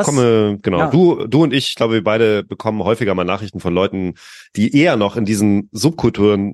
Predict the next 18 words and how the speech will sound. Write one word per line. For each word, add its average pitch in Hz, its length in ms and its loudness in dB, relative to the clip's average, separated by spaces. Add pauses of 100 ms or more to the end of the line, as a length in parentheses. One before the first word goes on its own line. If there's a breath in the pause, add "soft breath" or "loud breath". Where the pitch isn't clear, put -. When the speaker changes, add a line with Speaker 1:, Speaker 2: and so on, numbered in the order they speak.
Speaker 1:
verbandelt 120 520 -2
sind, 117 260 -2
sei 104 140 0
es 110 100 -2
als 104 160 -4
Lehrbewerber, 110 480 0
sei 107 60 0
es 110 100 -4
als 107 80 -6
Festivalbetreiber, 113 460 -2
sei 113 60 4
es - 80 -4
als 110 140 0
Bandmitglieder, 117 680 -2 (240 loud breath)
die - 40 -8
sagen, 98 160 0
„Ja, 110 180 2
ist - 240 -8